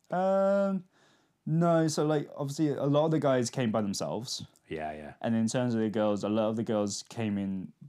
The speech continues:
Speaker 1: they did the event in groups.
Speaker 2: Right.
Speaker 1: So
Speaker 2: Cool.
Speaker 1: they were already there.
Speaker 2: Yeah, yeah.
Speaker 1: So, yeah. So there wasn't really anyone else at the bar, like, out of that.
Speaker 2: Yeah, yeah, yeah. Fair play.
Speaker 1: But you could have.
Speaker 2: Nice.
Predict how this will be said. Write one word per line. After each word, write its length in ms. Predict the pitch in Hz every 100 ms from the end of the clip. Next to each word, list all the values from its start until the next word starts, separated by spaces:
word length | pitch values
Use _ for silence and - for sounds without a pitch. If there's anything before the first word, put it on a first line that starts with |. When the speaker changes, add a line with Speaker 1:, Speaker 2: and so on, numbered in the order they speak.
| -
Speaker 1:
they 120 | 101
did 200 | 104 92
the 100 | 101
event 280 | 92 101 90 -
in 120 | 101
groups. 500 | 95 104 - - - - _ -
Speaker 2:
Right. 440 | 80 78 76 78 - - _ _ _ _ _ _ _ -
Speaker 1:
So 340 | - 98 92
Speaker 2:
Cool. 140 | 80 -
Speaker 1:
they 120 | 98
were 120 | 92
already 420 | - 92 90 87 76 -
there. 280 | 85 80 - _ _ _ _ -
Speaker 2:
Yeah, 280 | 80 78 76
yeah. 200 | 73 78 _ _
Speaker 1:
So, 500 | - - 92 87 82 -
yeah. 220 | - 85 - _ _
So 360 | - - 82 80 110 _ _ _ _
there 80 | 98
wasn't 220 | 98 98 -
really 200 | 90 87
anyone 260 | 85 82
else 220 | 82 87 -
at 80 |
the 80 | -
bar, 260 | 85 85 80
like, 300 | 76 - - _ _ _ _ _ _ _ -
out 240 | - -
of 60 | -
that. 300 | - - - _ _ -
Speaker 2:
Yeah, 200 | 76 73
yeah, 180 | 71 69
yeah. 60 | 69 _ _ _ _ _
Fair 200 | - 78
play. 300 | - 76 76
Speaker 1:
But 100 | 202
you 80 | 220
could 160 | 247
have. 200 | 147 147 _ _ _ _ _
Speaker 2:
Nice. 440 | 117 156 - -